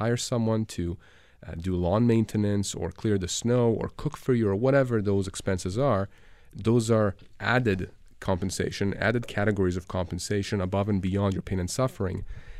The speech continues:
And so when you, when you use that tool, and it takes about ten to twenty seconds to complete, uh, at the end, if you wanna have a conversation with us about your specific case, you can just click the button submit, and then we get that, and then we form that, uh,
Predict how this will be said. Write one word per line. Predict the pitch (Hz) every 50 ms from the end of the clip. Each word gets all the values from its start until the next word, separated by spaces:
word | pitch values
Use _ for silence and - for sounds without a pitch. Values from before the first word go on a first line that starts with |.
| - -
And | 104 107
so | - 131 120
when | 117 117 117 113 107
you, | 107 110
when | - 113 107 104
you | 104
use | 117 143 147
that | 135 123 110 -
tool, | - - 165 165 147
and | 127 113 104
it | -
takes | - 117 - - -
about | 107 98 101 101 98 92 - - -
ten | - 101 104
to | 104
twenty | 95 - - 98 95 90
seconds | - - - 107 - - 98 -
to | - -
complete, | - - 101 - - 185 185 170 - - - - - - - - - - - _ -
uh, | 107 107 104 - -
at | - 117 113
the | 117 120 131 147
end, | 151 147 135 135 131 - - - - - _
if | 113 113 - - -
you | 110 101
wanna | 98 110 120 131 127
have | 117 117 113
a | 113
conversation | - 120 113 104 98 - 113 113 - 107 104
with | 107 117 117
us | 110 101 98 -
about | 104 101 101 98 -
your | - 120
specific | 117 - - 123 - 139 - - 127 -
case, | - 160 151 139 - -
you |
can | 120 117
just | 110 107 - -
click | - - 131 127 113 -
the | - 107
button | 104 104 107 101 - 107
submit, | 101 - - 101 98 110 131 135 131 123 -
and | - 110 107
then | 98 101
we | 101 110
get | 120 117 113 110 110 -
that, | - 113 110 - -
and | - 95 95
then | 95 95 87 - - -
we | 104 104 104 101
form | - - 107 101 98 98
that, | 95 98 92 90 - - -
uh, | 98 90 90 95